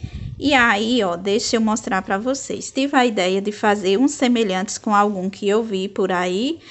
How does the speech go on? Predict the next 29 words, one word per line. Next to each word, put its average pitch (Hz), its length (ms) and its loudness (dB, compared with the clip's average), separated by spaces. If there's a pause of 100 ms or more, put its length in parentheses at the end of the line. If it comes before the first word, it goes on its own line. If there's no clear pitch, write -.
(240)
mas 285 180 4
ao 294 100 6
mesmo 262 320 2
tempo 247 360 0
da 247 180 4
maneira, 254 640 4
da 240 120 4
minha 247 320 6
maneira. 277 680 4 (520)
É, 196 460 2
esse 320 340 4
aqui, 208 440 0
ó, 185 240 -2
ele 240 280 4
é 214 60 4
pra 214 300 2
ser 226 520 0
um 269 440 0 (420)
chamado 247 580 2
frade, 185 760 -6 (400)
que 233 160 -4
tem 214 400 -2
aqui 214 300 -2
na 208 140 0
região, 214 720 2
da 240 120 2
nossa 202 260 -4
região 208 400 -4
nordeste, 233 680 -4